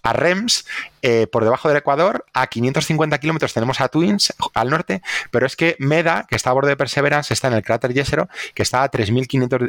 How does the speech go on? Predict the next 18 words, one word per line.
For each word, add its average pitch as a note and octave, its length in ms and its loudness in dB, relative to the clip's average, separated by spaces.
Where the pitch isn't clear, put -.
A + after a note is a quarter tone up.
eh, A2+ 160 2
kilómetros A#2 500 0
de, F2+ 340 2
de G#2+ 120 2
ambas. G2 440 -2
Claro, C#3+ 280 0
así C#3 180 0
es - 340 0
muy C#3 260 2
difícil, D#3 580 -2
eh, A2 280 2
hacer A#2+ 240 -2
una C3+ 120 2
triangulación. C3 280 0
Podemos D#3+ 380 2
hacer B2+ 260 0
cosas, D#3+ 500 -2
eh, F2+ 280 0